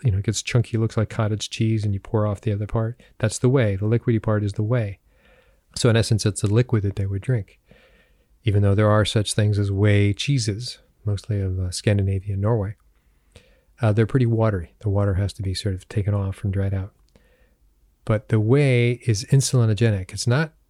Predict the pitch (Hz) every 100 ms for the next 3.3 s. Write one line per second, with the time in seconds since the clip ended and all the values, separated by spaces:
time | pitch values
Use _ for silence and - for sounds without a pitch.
0 | _ - 107 123 131 165 131 127 117 127
1 | - 110 98 104 98 - - 190 - 101
2 | - _ _ _ _ 110 98 190 - 85
3 | 113 -